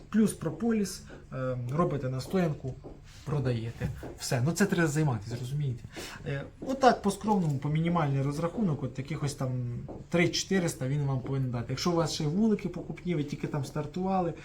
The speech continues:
ну ще звідси відніміть тисячу чотириста, е, гривень відніміть. Ну, от вам буде рівно дві тисячі гривень, що ви звідси повинні,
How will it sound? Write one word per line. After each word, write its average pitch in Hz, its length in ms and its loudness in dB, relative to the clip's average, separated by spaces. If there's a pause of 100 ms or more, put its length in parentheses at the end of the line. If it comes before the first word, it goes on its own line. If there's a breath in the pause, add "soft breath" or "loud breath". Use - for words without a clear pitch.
(300 loud breath)
ну 165 80 -2
ще 170 200 4
звідси 151 300 0
відніміть 151 400 0
тисячу 135 360 -4
чотириста, 131 580 -4 (500 loud breath)
е, 123 320 -4 (400)
гривень 135 440 4
відніміть. 120 520 0
Ну, 190 120 0
от 135 120 0
вам 143 180 2
буде 135 220 2
рівно 165 240 2
дві 135 180 0
тисячі 131 400 -2
гривень, 143 340 0 (260 loud breath)
що - 140 -2
ви 147 140 4
звідси 135 300 0
повинні, 131 480 0